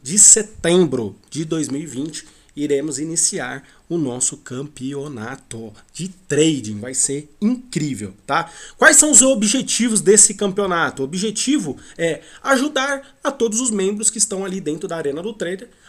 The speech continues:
a evoluírem, a crescerem, a ganharem mérito, né?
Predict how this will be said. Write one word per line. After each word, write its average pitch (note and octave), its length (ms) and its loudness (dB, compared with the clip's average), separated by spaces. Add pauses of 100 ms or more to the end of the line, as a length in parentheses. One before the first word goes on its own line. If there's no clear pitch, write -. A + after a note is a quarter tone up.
a A#3 120 4
evoluírem, A3+ 840 4
a C#3+ 60 -4
crescerem, E3 760 6
a C3 60 -6
ganharem D#3+ 480 -2
mérito, D#3+ 500 -4 (300)
né? D#3 220 -10